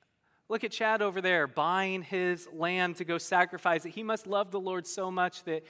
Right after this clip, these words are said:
he's willing to, um, spend his money on that lamb to sacrifice it. Everything looks good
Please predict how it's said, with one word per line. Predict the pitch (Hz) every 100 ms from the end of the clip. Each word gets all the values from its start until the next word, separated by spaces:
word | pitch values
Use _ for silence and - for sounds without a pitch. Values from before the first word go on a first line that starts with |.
| - -
he's | 185 160
willing | 156 170 175 165
to, | 170 143 - - -
um, | 160 143 135 127 - -
spend | - - 175 165
his | 160
money | 151 156 160
on | 156 160 160
that | 160 147
lamb | 147 143 143
to | 147
sacrifice | - 175 - 156 -
it. |
Everything | 147 165 190 202
looks | 190 196 -
good | 190 185